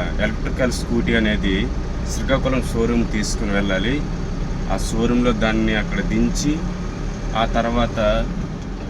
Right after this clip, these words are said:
ఆ, బ్లీచింగ్ అని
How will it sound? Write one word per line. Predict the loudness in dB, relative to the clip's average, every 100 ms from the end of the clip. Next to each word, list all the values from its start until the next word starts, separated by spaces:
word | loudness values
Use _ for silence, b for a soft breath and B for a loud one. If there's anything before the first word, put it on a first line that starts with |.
| -6
ఆ, | -6 -6 -2
బ్లీచింగ్ | 0 0 0 0 2 2 2 0 0 2 2 0 0 0 0 0 2
అని | 2